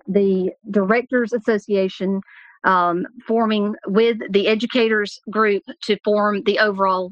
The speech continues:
association for all providers and educators in the state. Um, we went through a change about three years ago. Um, the, the typical, uh, s-, title, I guess, or, or, um,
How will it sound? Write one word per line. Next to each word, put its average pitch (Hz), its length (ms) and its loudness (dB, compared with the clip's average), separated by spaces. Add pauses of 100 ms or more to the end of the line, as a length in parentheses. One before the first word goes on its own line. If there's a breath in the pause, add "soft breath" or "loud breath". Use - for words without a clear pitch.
(140)
association 185 840 -2
for 185 200 2
all 190 320 0
providers 190 560 0
and 190 100 -10
educators 175 480 -4
in 180 80 -2
the 151 80 -2
state. - 380 0 (600 loud breath)
Um, 196 440 0 (160)
we 220 440 0 (600)
went 220 420 -2
through 233 380 2
a 202 80 -2
change 233 400 -2
about 214 420 -2
three 233 160 -2
years 247 320 -2
ago. 185 380 -2 (360 loud breath)
Um, 185 360 2
the, 208 280 -2 (160)
the 208 220 0 (100)
typical, 233 600 0 (300)
uh, 196 260 0
s-, - 200 -10 (800)
title, 220 420 2
I 208 80 0
guess, 208 280 0
or, 196 320 0
or, 196 240 0 (260)
um, 185 500 0